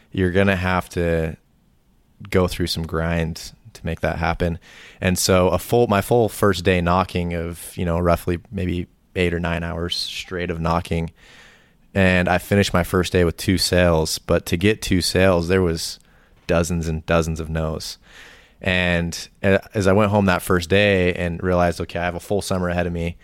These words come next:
I see myself being able to do well at this." You have to be willing to accept rejection and be okay with that and not have that affect how you do the next day or the next week or the next month or the next year.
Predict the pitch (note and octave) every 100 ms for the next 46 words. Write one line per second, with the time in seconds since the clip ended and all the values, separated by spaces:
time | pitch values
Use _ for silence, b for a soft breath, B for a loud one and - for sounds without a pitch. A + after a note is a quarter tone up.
0 | b b b - F2 - G#2 G2 F2+ -
1 | F2+ E2+ - F2+ F2 E2+ E2+ E2 F2 F2+
2 | E2 E2 - - b b b b b b
3 | - F#2 F2+ - F#2+ F#2 - F2+ F2 E2+
4 | E2+ D#2+ D#2+ D#2 D#2+ - _ _ _ F2
5 | - - D#2+ - D#2+ D#2 E2 - D#2+ -
6 | E2+ D#2+ E2 E2+ - - - F2+ F2 E2+
7 | E2 D#2+ - - E2+ E2 - - b b
8 | b b b - F2+ F2 E2+ E2+ E2 D#2+
9 | D#2+ E2+ E2 - - E2+ E2+ E2 E2 -
10 | E2 F2 E2 E2 - D#2+ E2+ E2+ E2 -
11 | D#2+ E2 G2+